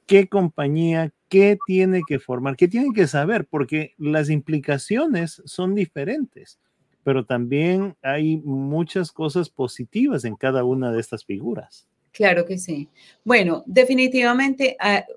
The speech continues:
Speaker 2: una de las situaciones que tenemos que tener más claro es que cuando incorporamos,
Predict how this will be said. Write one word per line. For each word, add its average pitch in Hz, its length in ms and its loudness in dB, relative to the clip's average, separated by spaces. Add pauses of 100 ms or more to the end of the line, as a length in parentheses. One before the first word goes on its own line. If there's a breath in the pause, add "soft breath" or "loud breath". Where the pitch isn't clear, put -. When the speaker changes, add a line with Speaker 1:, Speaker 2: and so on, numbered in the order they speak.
Speaker 2:
una 233 360 2
de 240 60 2
las 208 300 0 (120)
situaciones 190 560 -4
que 226 100 -2
tenemos 185 280 -4
que 214 100 -2
tener 208 340 -4
más 208 220 -4
claro 208 380 -2
es 175 220 -4
que 147 240 -12 (1300)
cuando 226 560 4
incorporamos, 208 1200 0